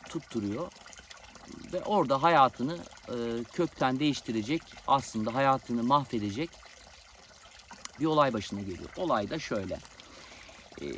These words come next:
bunun yine memur olan bir tane arkadaşı var. E, çok samimi arkadaşı değil ama sevdiği, saygı duyduğu bir adam.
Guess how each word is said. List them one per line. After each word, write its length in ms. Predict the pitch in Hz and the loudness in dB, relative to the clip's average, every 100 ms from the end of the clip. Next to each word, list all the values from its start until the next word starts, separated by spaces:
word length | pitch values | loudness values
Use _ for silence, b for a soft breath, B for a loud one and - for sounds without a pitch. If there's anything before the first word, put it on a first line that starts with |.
| 50 - - - - - - - - | -10 -12 -16 -18 -18 -18 -18 -16 -8
bunun 320 | 220 170 180 - | -4 -2 -2 -2
yine 400 | 180 151 180 180 127 | 0 2 0 -2 -6
memur 320 | 147 170 156 | -2 0 0
olan 400 | 123 131 127 160 | 2 2 4 2
bir 80 | 151 | 0
tane 340 | 143 123 117 170 | 0 0 0 2
arkadaşı 640 | 135 131 - 95 95 87 | 2 2 0 -8 -8 -6
var. 420 | 110 82 85 - - | -4 -2 -2 -6 -8
E, 300 | 98 98 95 85 67 - - - - - - - - | -6 -6 -6 -8 -10 -12 -14 -14 -14 -16 -16 -16 -6
çok 220 | 170 - | -6 0
samimi 340 | 170 160 147 | 2 4 4
arkadaşı 580 | 143 123 123 110 104 127 | 6 4 2 -4 -4 -2
değil 200 | 123 123 | 0 0
ama 200 | 123 127 | 0 -2
sevdiği, 480 | 139 202 143 101 123 | 0 -2 0 0 -2
saygı 320 | - 127 123 | 0 2 2
duyduğu 340 | 113 101 101 117 | 0 -2 -2 -4
bir 180 | 135 | -2
adam. 160 | 110 95 | -4 -4